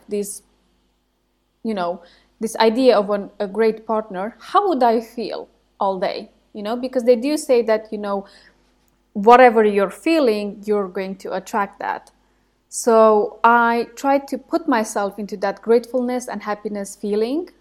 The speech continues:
because, you know, when you, the more you stay in that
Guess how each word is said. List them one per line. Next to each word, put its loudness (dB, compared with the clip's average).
because, -6
you -2
know, 2
when 0
you, -4
the -2
more 2
you 0
stay -2
in -2
that 0